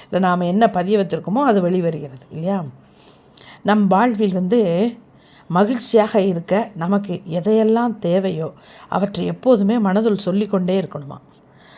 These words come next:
அதை சொல்லி சொல்லி ஆழ் மனதுள் புரிய வைத்து விட்டால் அது நாம் அடைய வேண்டியவற்றை அடைய வழிகாட்டும்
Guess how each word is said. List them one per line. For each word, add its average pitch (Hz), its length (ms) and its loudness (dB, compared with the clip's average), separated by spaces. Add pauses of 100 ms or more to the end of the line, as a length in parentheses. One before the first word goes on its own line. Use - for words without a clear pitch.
(100)
அதை 180 200 0
சொல்லி 220 300 0
சொல்லி 165 360 -2
ஆழ் 208 340 2
மனதுள் 190 320 -2
புரிய 220 280 2
வைத்து 170 260 -4
விட்டால் 147 380 -6 (340)
அது 160 260 0
நாம் 156 280 -2
அடைய 165 340 0
வேண்டியவற்றை 165 640 -4
அடைய 156 420 -4
வழிகாட்டும் 180 600 0